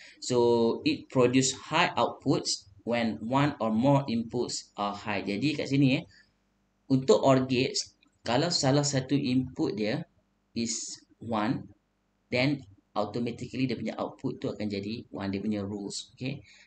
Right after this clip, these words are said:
So, kalau kita refer to the rules, anything's and, and anything's or with one, okay, dia punya rules nanti yang kita akan belajar, eh. Okay, A or one. So,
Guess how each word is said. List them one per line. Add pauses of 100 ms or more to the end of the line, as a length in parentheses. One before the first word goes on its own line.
So,
kalau
kita
refer
to
the
rules, (480)
anything's (840)
and,
and
anything's
or (260)
with
one, (160)
okay,
dia
punya
rules
nanti
yang
kita
akan
belajar,
eh. (960)
Okay, (100)
A (1400)
or
one.
So,